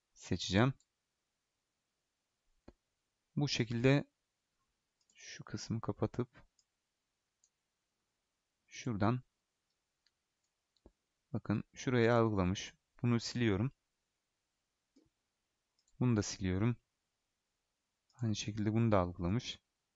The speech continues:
Deliklerimiz burada. Şurada ekstra bir deliğimiz var sanırım. Bunu da kaldırıyorum. Bakın deliklerimiz bunlar.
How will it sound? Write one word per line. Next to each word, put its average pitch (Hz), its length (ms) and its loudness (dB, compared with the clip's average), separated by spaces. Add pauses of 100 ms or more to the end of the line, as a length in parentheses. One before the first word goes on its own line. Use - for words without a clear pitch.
(480)
Deliklerimiz 139 640 4
burada. 113 340 0 (1700)
Şurada 123 400 -2 (840)
ekstra 117 480 0
bir 117 180 0
deliğimiz 113 420 4
var 87 200 0 (360)
sanırım. 104 500 -4 (680)
Bunu 135 140 4
da 110 80 6
kaldırıyorum. 92 560 2 (500)
Bakın 131 400 2 (340)
deliklerimiz 131 720 2
bunlar. 123 320 4